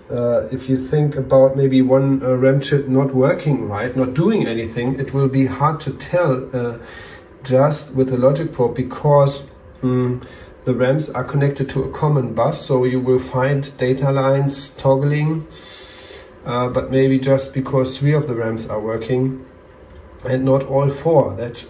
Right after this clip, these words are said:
that could be actually a problem, uh, that we cannot detect here. And something I just noticed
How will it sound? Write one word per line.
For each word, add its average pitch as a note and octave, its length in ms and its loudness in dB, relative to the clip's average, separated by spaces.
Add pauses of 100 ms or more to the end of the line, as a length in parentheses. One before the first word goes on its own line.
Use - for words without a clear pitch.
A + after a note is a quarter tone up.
that C3+ 220 -2
could G#3 320 -2
be C#3 180 0
actually C3+ 320 -4
a B2+ 60 -6
problem, B2+ 520 0 (600)
uh, A#2+ 240 -2
that B2 200 -4
we C#3 80 -2
cannot C#3+ 380 0
detect D#3 460 -4
here. - 420 -2 (160)
And C3 180 0
something - 640 0
I B2+ 100 -4
just C#3 300 -2
noticed C3 720 0